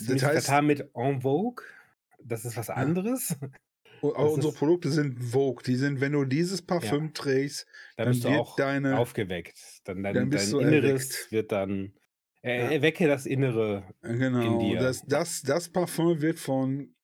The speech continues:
Speaker 2: äh, taiwanesischen Minderjährigen in Chemiefabriken hergestellt.
Speaker 1: Genau. Aber
Speaker 2: Und
Speaker 1: da
Speaker 2: damit
Speaker 1: sind Männer und Frauen gleichberechtigt. Die dürfen
Speaker 2: Genau,
Speaker 1: beide
Speaker 2: alle
Speaker 1: zum gleichen
Speaker 2: kriegen gleich
Speaker 1: Hungerlohn.
Speaker 2: wenig.
Speaker 1: <laughs> Genau.
Speaker 2: Richtig.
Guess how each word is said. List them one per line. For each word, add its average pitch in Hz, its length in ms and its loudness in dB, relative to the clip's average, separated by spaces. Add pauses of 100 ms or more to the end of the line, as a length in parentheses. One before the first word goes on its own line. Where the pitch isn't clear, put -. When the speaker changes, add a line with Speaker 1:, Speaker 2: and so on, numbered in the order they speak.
Speaker 2:
äh, 123 440 0 (680)
taiwanesischen 165 1500 0 (200)
Minderjährigen 139 1300 0
in 143 300 -2
Chemiefabriken 135 800 -2
hergestellt. 117 760 -2
Speaker 1:
Genau. 87 340 -4 (260)
Aber 123 240 4
Speaker 2:
Und 147 100 6
Speaker 1:
da 131 60 6
Speaker 2:
damit 135 80 4
Speaker 1:
sind 139 180 2
Männer 147 260 4
und 143 100 2
Frauen 117 240 -2
gleichberechtigt. 90 920 -8 (120)
Die 104 60 -6
dürfen 104 180 -4
Speaker 2:
Genau, 143 80 2
Speaker 1:
beide 120 220 0
Speaker 2:
alle 127 140 2
Speaker 1:
zum - 40 4
gleichen - 220 4
Speaker 2:
kriegen 123 600 0
gleich 127 380 4
Speaker 1:
Hungerlohn. - 20 2
Speaker 2:
wenig. 113 540 0
Speaker 1:
<laughs> 123 400 -6
Genau. 87 240 -8
Speaker 2:
Richtig. - 540 -6